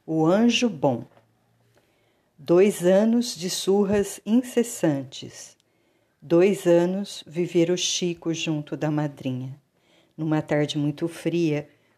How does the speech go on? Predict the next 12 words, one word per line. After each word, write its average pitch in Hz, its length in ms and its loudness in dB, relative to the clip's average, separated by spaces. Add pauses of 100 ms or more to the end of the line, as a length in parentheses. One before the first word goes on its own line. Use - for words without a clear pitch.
quando 151 220 -4
entrou 156 360 2
em 165 100 4
colóquio 165 680 2
com 147 240 -6
Dona 151 420 0 (160)
Maria 156 480 -2
João 151 360 -2
de 160 160 -4
Deus, 175 580 -2 (340)
Chico - 400 -4
implorou: 175 680 0